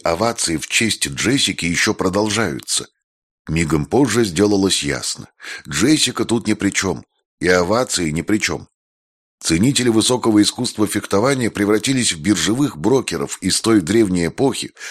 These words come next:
когда торги на бирже проходили вживую. Судя по бедламу, котировки акций стремительно обвалились. «Не всех акций», поправил себя Мардахан, «только акций китянских космопортов».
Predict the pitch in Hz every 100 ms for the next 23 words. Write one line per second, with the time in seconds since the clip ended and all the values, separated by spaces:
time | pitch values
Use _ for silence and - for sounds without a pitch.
0 | - 90 87 101 98 95 95 151 110 104
1 | 117 73 76 95 92 107 135 120 90 131
2 | 117 71 - _ _ _ - - 92 90
3 | 85 92 82 82 78 110 113 78 - -
4 | - 101 113 - 98 127 113 - 117 -
5 | 104 92 104 113 104 104 - 92 80 78
6 | 90 80 80 71 - - _ _ _ _
7 | _ _ - 123 143 - 107 127 - -
8 | 123 95 - 76 73 92 104 98 90 -
9 | 101 98 101 92 104 - 71 - _ -
10 | _ _ - 98 95 - 98 127 - -
11 | 131 - 123 - 113 120 - 120 - 117
12 | 120 113 104 107 92 -